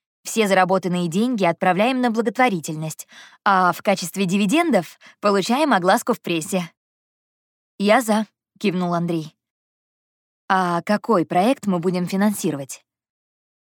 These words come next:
"Давайте решим. Может быть, хосписы? Или лечение детей со сложными диагнозами?" "Если для вас это не принципиально,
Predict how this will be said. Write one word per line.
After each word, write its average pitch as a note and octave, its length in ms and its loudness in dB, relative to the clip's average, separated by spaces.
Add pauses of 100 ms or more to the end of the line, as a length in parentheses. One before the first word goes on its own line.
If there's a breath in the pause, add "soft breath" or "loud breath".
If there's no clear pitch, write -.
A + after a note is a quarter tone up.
(140)
"Давайте A3 480 4
решим. G#3 460 0 (640)
Может G#3+ 360 2
быть, F#3+ 300 -2
хосписы? G3+ 600 -2 (640)
Или C4+ 320 2
лечение G#3 500 0
детей G3 360 -2
со F#3 160 0
сложными F#3+ 400 0
диагнозами?" F3+ 680 2 (1300)
"Если F#3+ 520 0
для F#3 220 2
вас F3 240 -2
это E3 160 -6
не F3 140 -2
принципиально, F#3 840 -2